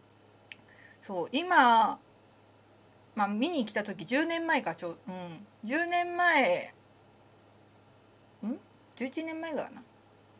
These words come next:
まあ、とか、そんぐらい前にき-、まあ、内見来て、で、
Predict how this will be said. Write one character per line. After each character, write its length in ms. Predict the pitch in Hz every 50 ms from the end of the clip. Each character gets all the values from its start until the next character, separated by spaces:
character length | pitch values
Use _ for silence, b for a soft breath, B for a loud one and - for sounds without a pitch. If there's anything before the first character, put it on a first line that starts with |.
| - - - - - - - - - - - - - - -
ま 220 | - 208 208 196 180
あ、 40 | 170
と 200 | - - 208 208
か、 120 | - 196
そ 100 | - 226
ん 100 | 214 214
ぐ 100 | 233 226
ら 140 | 220 220 220
い 100 | 220 220
前 260 | 214 214 220 226 208
に 140 | 185 165 151
き-、 120 | - - - - - -
ま 100 | - 190
あ、 20 | 185
内 180 | 190 196 196
見 220 | 196 - 202 190 185
来 100 | - -
て、 420 | - - 285 302 277 - - - - - - B B B B B B B B B B B B B - - - - - - - - - - - -
で、 560 | 220 208 214 220 220 220 220 220 214 202 190